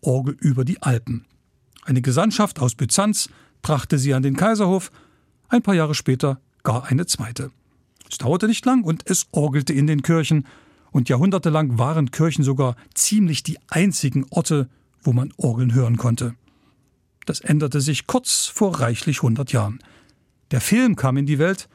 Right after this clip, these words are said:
und sein besonderer Raum wurden die Kinos. Die Bilder waren bewegt, aber außer dem Rattern der Abspielgeräte fehlte ihnen der Ton.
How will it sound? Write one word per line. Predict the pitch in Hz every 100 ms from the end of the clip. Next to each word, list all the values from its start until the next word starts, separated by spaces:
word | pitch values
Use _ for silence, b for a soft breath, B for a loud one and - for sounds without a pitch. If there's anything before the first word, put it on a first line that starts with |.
| b b b b b b
und | - 120
sein | 120 113
besonderer | 113 143 208 220 190 135
Raum | 131 147 139 _ _ _ _
wurden | - 104 123
die |
Kinos. | 160 - 117 107 - - - _ _ _ b b b b b b _ -
Die | 127
Bilder | - 190 190 160
waren | 135 135
bewegt, | 135 123 107 - - - _ _ _ _ -
aber | 147 139 123 b b b b _
außer | - 226 - 139
dem | 139 120
Rattern | 123 - 180
der | 131 120 -
Abspielgeräte | - - 170 165 175 156 165
fehlte | 139 - 208 226
ihnen | 165 175 180
der | 90
Ton. | - 190 107 110